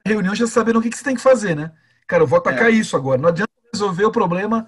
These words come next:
Speaker 1: do ataque, eu tenho que resolver o problema da defesa, né? É, fazendo um paralelo com o futebol aqui, né, cara? Então, cem por cento do foco,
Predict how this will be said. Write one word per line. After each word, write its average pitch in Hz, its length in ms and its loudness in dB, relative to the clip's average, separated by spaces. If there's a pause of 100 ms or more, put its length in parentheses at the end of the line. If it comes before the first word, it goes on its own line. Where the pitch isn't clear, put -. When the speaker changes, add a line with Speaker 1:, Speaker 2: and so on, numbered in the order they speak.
(300)
Speaker 1:
do 156 160 0
ataque, 185 440 2
eu 131 100 -4
tenho 160 140 -4
que 196 60 -4
resolver 208 240 -2
o 233 100 -4
problema 240 340 2
da 247 80 2
defesa, 139 560 -2 (340)
né? 160 240 -6 (380)
É, 139 340 -4 (320)
fazendo 160 360 -2
um 185 60 -8
paralelo 190 360 2
com - 60 -12 (340)
o - 20 -18
futebol 175 340 2
aqui, 139 280 -4
né, 135 100 -6
cara? 120 200 -4
Então, 147 600 -4
cem - 260 -10
por 226 160 -8
cento 185 260 -10
do 180 100 -8
foco, 170 500 -2